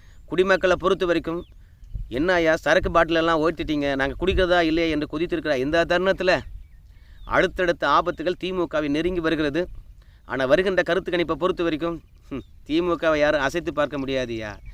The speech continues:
நீங்க எவ்வளவுதான் திமுகவுக்கு எதிராக பிரச்சாரம் பண்ணாலும் இருபத்தொன்பது தொகுதிகள் அதுதான் அள்ளும்" அப்படின்னு கருத்து கணிப்பு வந்திருப்பதனால திமுகவுக்கு ஆறுதல் தான். ஆனால் சென்ற முறை வெற்றி பெற்ற மாதிரி முப்பத்தெட்டும் கிடையாது.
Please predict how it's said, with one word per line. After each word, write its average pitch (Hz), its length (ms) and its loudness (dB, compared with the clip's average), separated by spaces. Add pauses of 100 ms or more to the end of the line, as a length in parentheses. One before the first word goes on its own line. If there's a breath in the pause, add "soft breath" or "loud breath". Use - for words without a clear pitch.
(180 soft breath)
நீங்க 117 180 -6
எவ்வளவுதான் 151 580 4
திமுகவுக்கு 180 520 0
எதிராக 160 260 2
பிரச்சாரம் 151 400 0
பண்ணாலும் 135 440 -2 (220 soft breath)
இருபத்தொன்பது 156 580 -2
தொகுதிகள் 165 420 2
அதுதான் 151 260 2
அள்ளும்" 139 580 0
அப்படின்னு 123 260 -4
கருத்து 160 280 0
கணிப்பு 143 260 -2
வந்திருப்பதனால 135 560 -4 (560 soft breath)
திமுகவுக்கு 151 800 -2
ஆறுதல் 135 580 2
தான். 131 240 0 (180)
ஆனால் 110 480 -4 (760 soft breath)
சென்ற 160 320 2
முறை 175 280 6
வெற்றி 151 220 -2
பெற்ற 151 220 -8
மாதிரி 143 240 0
முப்பத்தெட்டும் 147 520 -6
கிடையாது. 147 400 4